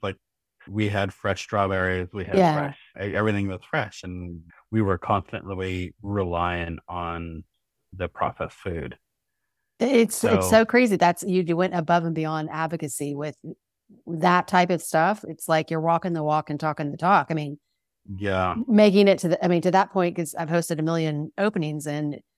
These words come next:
Speaker 2: that's a great request. Let's have some healthy options.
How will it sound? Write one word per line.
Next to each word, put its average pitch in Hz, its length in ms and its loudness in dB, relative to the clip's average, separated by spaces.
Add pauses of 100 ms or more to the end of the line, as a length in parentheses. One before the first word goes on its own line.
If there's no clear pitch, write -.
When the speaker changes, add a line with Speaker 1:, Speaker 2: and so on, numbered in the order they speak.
(220)
Speaker 2:
that's 175 280 2
a 156 200 0
great 165 360 -2
request. 156 680 -2
Let's 151 200 -8
have 151 260 0 (100)
some 147 200 -8
healthy 151 340 -4
options. 135 720 -6